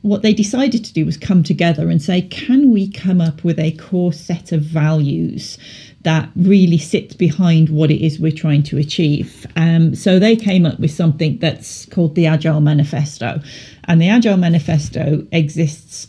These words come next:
Um, it, it basically has four values associated with what we're trying to achieve. Um, and then behind it, there's, there's twelve principles, which are, are really just I guess, more detailed views of what, of what the, uh, values are.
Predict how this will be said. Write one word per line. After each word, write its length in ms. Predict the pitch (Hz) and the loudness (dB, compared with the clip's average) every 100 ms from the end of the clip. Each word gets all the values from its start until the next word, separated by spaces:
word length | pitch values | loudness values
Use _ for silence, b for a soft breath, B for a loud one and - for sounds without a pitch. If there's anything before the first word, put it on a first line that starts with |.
| 185 | -2
Um, 300 | 160 165 151 | 2 2 2
it, 260 | 180 - | -2 -2
it 120 | 180 - | -2 0
basically 360 | 214 214 - | 0 0 -2
has 300 | 156 147 147 | -2 -2 -6
four 300 | - 233 226 | -4 2 2
values 520 | 190 165 160 151 156 | 4 2 2 2 0
associated 800 | 165 151 151 147 156 151 151 156 | -4 -2 -2 -2 -2 -2 -2 -4
with 160 | 165 156 | -2 -2
what 260 | 160 - - | -2 -2 -2
we're 140 | 160 | -2
trying 380 | 151 175 156 156 | -2 0 2 0
to 140 | - | 0
achieve. 560 | 156 - 160 170 247 - B B B B | -4 -2 0 0 0 -6 B B B B
Um, 300 | 170 160 160 | 0 2 2
and 180 | 165 170 | 4 6
then 120 | 175 | 6
behind 500 | 160 156 190 180 170 | 4 2 4 4 4
it, 140 | 156 160 | 2 0
there's, 160 | 165 - - | -2 -4 -4
there's 160 | 170 | -4
twelve 360 | - - 175 147 | -2 -2 -2 -4
principles, 840 | - 196 123 - 147 156 160 147 | 0 0 0 -6 -4 -2 0 0
which 260 | 180 180 - | -2 -2 -2
are, 200 | 180 170 | 0 0
are 120 | 180 185 | 0 4
really 480 | 214 214 185 165 - - | 6 6 4 0 -4 -10
just 300 | - 151 - _ _ _ B B B B - | -8 -8 -10 _ _ _ B B B B -4
I 80 | 170 | -2
guess, 220 | 185 175 | 0 2
more 160 | 196 185 | 4 4
detailed 680 | 196 190 175 - 165 165 147 | 4 2 2 2 0 2 2
views 360 | 165 165 156 | 4 4 4
of 100 | 156 160 | 0 -2
what, 200 | 151 - | -2 -4
of 200 | 165 165 | -4 -4
what 200 | - - | -6 -2
the, 260 | 160 151 | -2 0
uh, 100 | 151 147 | 0 -2
values 500 | 156 151 147 151 147 | -2 0 0 0 -2
are. 300 | 165 180 | -4 -6